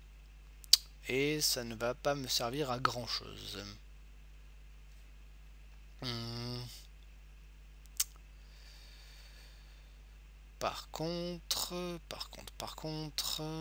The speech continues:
alors c'est vrai que j'ai plus de neuf secondes. Alors je pense, ça, je pense, c'est sûr, c'est pas un bon coup, quoi. Mais je pense que je vais Atari comme ça, contre Atari. Parce que cette pierre, de toute façon, était morte. Donc je m'en sers de cette manière-là.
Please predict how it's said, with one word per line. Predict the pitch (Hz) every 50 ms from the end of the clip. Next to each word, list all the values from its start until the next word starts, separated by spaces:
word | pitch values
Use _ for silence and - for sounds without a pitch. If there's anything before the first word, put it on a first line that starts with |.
| 160 165 160 143 131 127
alors | 120 107 107
c'est | - - -
vrai | 107 104
que | -
j'ai | - -
plus | - - 110
de | 110
neuf | 101 104 107 107
secondes. | - - - 113 113 127 131 135 139 131 131 135 139 143 139 - - - - - - - -
Alors | - 110
je | 107 110 110
pense, | - 131 131 131 - - 117
ça, | 110 - 131 135 139
je | 131 120
pense, | 113 - 123 123 -
c'est | - 107
sûr, | - - - - 139 135
c'est | - - - 123
pas | - 113 110 113 113 110
un | 107
bon | 107 107 101 101
coup, | - - 139 156 156
quoi. | - 135 139 180 - - - - - - - - - - - - - - - - - - - - - -
Mais | - 120 127 147 165 175 185 190 196 196
je | 170 135 127
pense | 117 - - 123 127 135 139 - - - - -
que | - - 135 135 135
je | 127 117 117
vais | 113 117 123 135 - - - - - - - - - - - -
Atari | - 131 143 - 139 127 127 143 135
comme | - - 123 113
ça, | - - 101 101 -
contre | - 151 147 - -
Atari. | 120 - 123 113 104 104 - - - - - - - - - - - - - - - - - - - - -
Parce | - - -
que | - 143
cette | - - 117 -
pierre, | - 131 139 139
de | 117
toute | - - -
façon, | - 107 - - 131
était | 120 - -
morte. | 104 104 - - - - - -
Donc | 107 107
je | - 107
m'en | 95 92 98 101
sers | - - - 107 101
de | -
cette | - - - -
manière-là. | - - 87 98 101 123 147 175 185 208